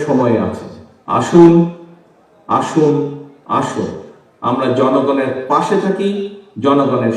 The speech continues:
সাথে থাকি। যারা এমন কিছু করবে যা আপনাকে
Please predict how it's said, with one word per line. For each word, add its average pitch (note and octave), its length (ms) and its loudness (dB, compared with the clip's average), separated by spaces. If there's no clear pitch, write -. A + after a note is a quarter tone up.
সাথে - 300 -4
থাকি। - 280 -10
যারা G2+ 440 2
এমন F3+ 180 2
কিছু - 200 -2
করবে F#3+ 300 4
যা C3 240 0
আপনাকে F3 400 -4